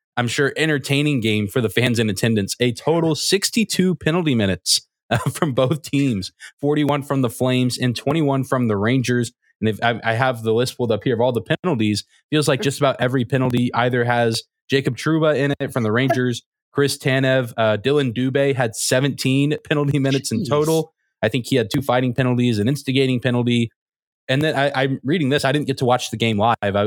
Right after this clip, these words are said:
Speaker 1: was watching the, the Stars Ducks game, but I did see the game winning goal. And in overtime, they, they have a penalty given to Jacob Markstrom for a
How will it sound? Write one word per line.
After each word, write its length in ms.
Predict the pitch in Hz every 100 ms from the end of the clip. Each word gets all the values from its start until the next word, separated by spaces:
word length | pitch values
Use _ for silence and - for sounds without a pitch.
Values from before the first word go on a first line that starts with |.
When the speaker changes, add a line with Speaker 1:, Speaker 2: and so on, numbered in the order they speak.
| 101
Speaker 1:
was 160 | 98
watching 300 | 110 113 -
the, 160 | 101 101
the 100 | 104
Stars 320 | - 117 107
Ducks 240 | 120 123 -
game, 140 | 101
but 100 | 101
I 80 | 113
did 200 | 147 165
see 120 | 151
the 80 | 127
game 240 | 120 127
winning 220 | 120 104
goal. 400 | 98 107 - 107 - _ _
And 140 | 110 117
in 140 | 117
overtime, 500 | 123 165 147 131 117
they, 160 | 117 120
they 140 | 117 117
have 180 | 120 113
a 60 |
penalty 360 | - 131 123 117
given 240 | 120 123
to 100 | 110
Jacob 300 | 113 123 117
Markstrom 440 | 104 113 - 123 101
for 120 |
a 60 | 110